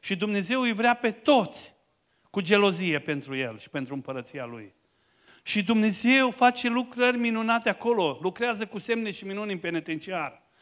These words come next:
Poate nu vă cre-, n-o să vă vină să credeți, dar aș putea să vă povestesc, să stăm încă vreo două, trei zile, să tot povestim.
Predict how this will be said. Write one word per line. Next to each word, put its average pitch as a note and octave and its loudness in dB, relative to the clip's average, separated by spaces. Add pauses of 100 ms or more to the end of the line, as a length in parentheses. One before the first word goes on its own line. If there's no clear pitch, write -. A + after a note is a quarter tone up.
(160)
Poate E3 0
nu G#3+ 0
vă A3 0
cre-, A3 -6
n-o G3+ 0
să G#3 0
vă G#3 2
vină G#3+ -6
să F#3 -10
credeți, F3 -4 (340)
dar E3 2 (340)
aș D3+ 0
putea F#3+ 0
să G3 -2
vă G3 -2
povestesc, F#3+ -2 (300)
să - -8
stăm G#3 -6
încă F3+ -6
vreo E3 -2
două, E3+ -2
trei E3 -4
zile, D3 -8
să B2+ -14
tot D#3+ -10
povestim. D3 -6